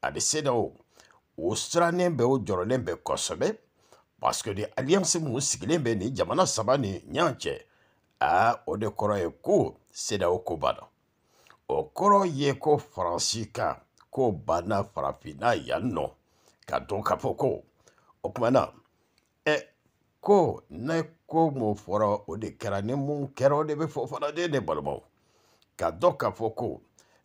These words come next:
nin cɛ saba, ni nin jamana saba tɛgɛ dilen ɲɔgɔn ma kɔni, cedeao ko banna parce que, ɛ, cefa ko bɛɛ b'a dɔn o banna. O kuma,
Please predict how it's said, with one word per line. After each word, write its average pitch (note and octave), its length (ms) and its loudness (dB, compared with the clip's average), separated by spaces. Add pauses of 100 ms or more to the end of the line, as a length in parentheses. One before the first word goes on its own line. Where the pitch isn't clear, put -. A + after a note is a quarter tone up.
nin F#2+ 280 -2
cɛ F3 260 0
saba, A2+ 480 2
ni G3 160 0
nin D#3+ 220 0
jamana C#3 360 0
saba C3 420 2
tɛgɛ C3 360 -2
dilen G#2+ 400 0
ɲɔgɔn G2 240 0
ma F#2+ 120 0
kɔni, F2 300 -6
cedeao G#3+ 320 -2
ko F3 100 -2
banna F#2 240 0
parce - 300 -6
que, B1+ 240 -12 (680)
ɛ, F2 260 -6
cefa D#3+ 540 0
ko D3 240 4
bɛɛ C3 220 4
b'a B2+ 180 6
dɔn F2+ 280 -2
o D#2 100 -6
banna. - 380 0 (160)
O - 100 -10
kuma, C3 440 0